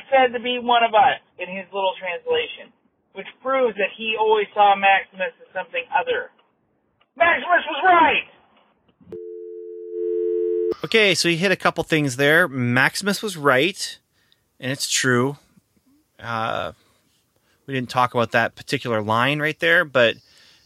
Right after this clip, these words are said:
Speaker 2: not only did he say, uh, let's see if I can find my notes here. He says, "You can be one of us." And then, uh, Maximus says, "Become one of you. I have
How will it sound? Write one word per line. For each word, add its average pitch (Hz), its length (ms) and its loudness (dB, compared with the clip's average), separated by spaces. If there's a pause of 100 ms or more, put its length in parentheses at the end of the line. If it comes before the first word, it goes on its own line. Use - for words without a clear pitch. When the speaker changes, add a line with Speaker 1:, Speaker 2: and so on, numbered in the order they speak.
Speaker 2:
not 135 280 2
only 147 220 2
did 127 180 0
he 123 720 -6
say, 120 680 2 (840)
uh, - 80 -20
let's - 120 -18
see - 60 -16
if - 40 -10
I 95 40 -8
can 95 60 -10
find 104 340 -4
my 98 100 -6
notes 101 540 -4
here. 107 540 -2
He 101 120 -12
says, 113 1160 2 (680)
"You 120 100 -12
can 107 60 -6
be 127 120 0
one 135 300 2
of 123 120 2
us." 120 720 2 (640)
And 110 340 -2
then, 110 460 0 (840)
uh, 107 420 2 (260)
Maximus 123 380 -4
says, 113 140 -6
"Become 180 340 0
one 170 120 2
of 135 120 0
you. 180 160 0
I 165 120 4
have 165 140 -2